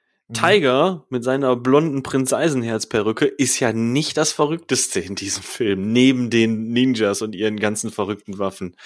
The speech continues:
Speaker 2: Das
Speaker 1: Nö.
Speaker 2: ist ja noch nicht der Höhepunkt.
Speaker 1: Ne, es gibt noch mindestens zwei, die ich mir <laughs> notiert
Speaker 2: Ja, <laughs> ich kann mir
Speaker 1: Ähm.
Speaker 2: denken, welche du meinst.
Speaker 1: Ich sag mal, ich glaub, das bekannteste,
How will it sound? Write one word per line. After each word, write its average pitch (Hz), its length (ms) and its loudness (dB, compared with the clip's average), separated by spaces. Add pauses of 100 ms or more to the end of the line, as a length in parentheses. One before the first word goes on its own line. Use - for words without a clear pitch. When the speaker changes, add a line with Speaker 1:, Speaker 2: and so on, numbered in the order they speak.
(180)
Speaker 2:
Das 117 160 0
Speaker 1:
Nö. 104 80 2
Speaker 2:
ist 101 140 2
ja - 80 0 (260)
noch 180 300 4
nicht 202 640 4
der 240 100 6
Höhepunkt. 139 800 0 (320)
Speaker 1:
Ne, 113 220 -6
es 170 200 -6
gibt - 280 -8
noch 160 120 -6
mindestens 175 720 -6
zwei, 143 360 0
die 120 120 -6
ich 120 140 -10
mir 120 180 -6 (100)
<laughs> - 100 -20
notiert 143 500 0
Speaker 2:
Ja, 120 320 6 (160)
<laughs> 170 240 6 (400)
ich 160 180 0
kann 165 160 0
mir 151 120 2
Speaker 1:
Ähm. 123 40 2
Speaker 2:
denken, 127 300 0
welche 190 380 2
du 147 180 -6
meinst. 143 920 -4 (640)
Speaker 1:
Ich 139 140 -4
sag 220 140 4
mal, 196 180 4 (220)
ich 135 160 -14
glaub, 170 260 0
das 151 220 -6
bekannteste, 202 1040 2